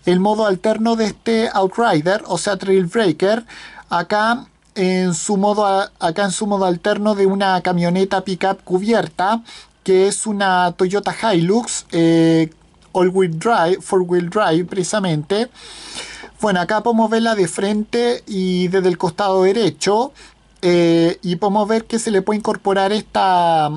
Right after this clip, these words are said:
esta antena satelital, eh, precisamente. Y acá podemos ver que está de-, desde el costado, desde el costado izquierdo y de,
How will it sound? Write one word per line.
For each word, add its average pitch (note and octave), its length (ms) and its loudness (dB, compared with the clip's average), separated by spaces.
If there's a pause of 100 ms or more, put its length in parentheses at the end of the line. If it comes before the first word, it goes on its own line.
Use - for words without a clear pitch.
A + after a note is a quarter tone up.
(220)
esta F#3+ 260 -4
antena G3+ 360 -2
satelital, F#3 880 0 (440)
eh, F3 320 2
precisamente. G3 880 -2 (420)
Y F3+ 140 2
acá G3 260 0
podemos G#3+ 320 0
ver A3 240 -2
que G3 180 0
está G3 400 -2
de-, F#3+ 360 -6
desde F3+ 160 0
el E3+ 100 0
costado, F#3+ 720 0
desde F3 260 0
el E3+ 60 -2
costado F#3 300 0
izquierdo G#3+ 800 0
y G#3+ 260 0
de, A3 400 0